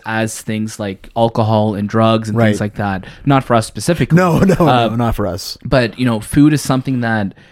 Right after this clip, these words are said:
Speaker 1: we need to have to survive.
Speaker 2: Yeah.
Speaker 1: And sometimes we'll think about just the easiest option. And Brendan Fraser's character Charlie in this film even says, he's like, "You know, I've always been a little bit bigger."
Speaker 2: Mm-hmm.
Speaker 1: But, you know, as he's kinda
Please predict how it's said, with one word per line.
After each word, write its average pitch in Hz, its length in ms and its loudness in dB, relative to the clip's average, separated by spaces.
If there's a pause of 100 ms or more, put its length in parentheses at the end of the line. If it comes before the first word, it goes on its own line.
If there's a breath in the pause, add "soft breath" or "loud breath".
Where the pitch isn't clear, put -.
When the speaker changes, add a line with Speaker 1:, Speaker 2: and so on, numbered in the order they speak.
(580 soft breath)
Speaker 1:
we 131 200 4
need 123 320 6 (240)
to 123 140 0
have 120 460 -2
to 123 100 -4
survive. 101 640 -4
Speaker 2:
Yeah. 110 240 0 (160)
Speaker 1:
And 117 360 2 (280)
sometimes 120 580 0
we'll 113 100 2
think 117 220 -2
about 113 220 0
just 110 160 -10
the - 180 -8
easiest 110 300 -2
option. 127 340 0
And 101 220 -4
Brendan 117 260 2
Fraser's 113 460 0
character 107 280 -4
Charlie 110 360 2
in 104 60 0
this 101 120 -4
film 107 160 -2
even 104 160 -2
says, 123 180 -2
he's 113 120 -2
like, 110 120 -4
"You 113 60 -2
know, 110 100 0
I've 107 120 -4
always 117 180 2
been 110 100 -4
a 107 40 -4
little 107 120 -4
bit 104 160 -6
bigger." 113 400 -2 (340 loud breath)
Speaker 2:
Mm-hmm. 98 180 -4
Speaker 1:
But, 101 300 2 (340 soft breath)
you 107 60 -4
know, 101 280 -2 (140)
as 120 300 2
he's 120 180 0
kinda 107 360 -2